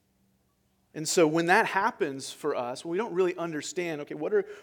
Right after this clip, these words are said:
we actually doing here? Why are we here? We miss something that God wants for us. We miss the,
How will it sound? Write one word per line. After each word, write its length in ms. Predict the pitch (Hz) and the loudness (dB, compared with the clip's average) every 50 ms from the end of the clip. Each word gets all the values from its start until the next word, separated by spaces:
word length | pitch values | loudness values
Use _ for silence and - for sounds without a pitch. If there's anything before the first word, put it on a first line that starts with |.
| - | -4
we 140 | - 185 160 | -2 0 2
actually 400 | 170 175 180 175 - 170 165 156 | 2 2 0 0 -2 -2 -2 -2
doing 340 | 139 147 151 170 190 180 156 | -2 -2 -2 -2 -2 -2 -2
here? 160 | 139 147 143 | -2 -4 -4
Why 300 | 139 131 135 156 180 196 | -2 -2 -2 0 0 0
are 100 | 202 175 | 0 0
we 140 | 156 151 147 | 0 -2 -4
here? 580 | 143 - - - 220 226 196 127 120 135 139 - - - - - _ _ _ - - _ | -4 -8 -12 -10 -6 -4 -4 -4 -4 -6 -8 -10 -14 -20 -20 -20 _ _ _ -20 -18 _
We 160 | - 160 160 151 | -2 0 0 0
miss 720 | 147 151 156 170 202 240 240 - - - - - - - _ _ | 0 -2 0 0 0 0 0 0 -2 -4 -4 -8 -10 -14 _ _
something 540 | - - - 147 131 117 - - 131 127 131 | -12 -8 -6 -6 -6 -6 -8 -10 -8 -8 -8
that 120 | 135 131 | -8 -4
God 220 | 131 143 143 143 139 | -2 -2 -2 -2 -2
wants 280 | 139 160 190 190 - | -4 -6 -8 -8 -10
for 180 | - - 110 104 | -10 -10 -10 -10
us. 240 | 92 92 - - - | -10 -12 -16 -12 -10
We 120 | 139 135 | -10 -8
miss 360 | 139 147 180 202 196 - - | -4 -2 -2 -2 -2 -2 -6
the, 280 | - 151 151 139 131 | -4 -2 -2 -2 -2